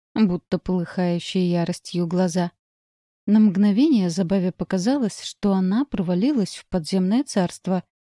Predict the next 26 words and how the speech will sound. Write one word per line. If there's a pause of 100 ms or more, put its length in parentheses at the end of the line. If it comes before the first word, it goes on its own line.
(140)
Даже
воздух
был
ужасным, (360)
хуже
болота
во
сто
крат. (440)
А
ведь
думала,
что
у
них
в
Белозерке
волх (500)
поганый, (340)
оттого
и
храм
дурно
содержат. (400)
Но
нет,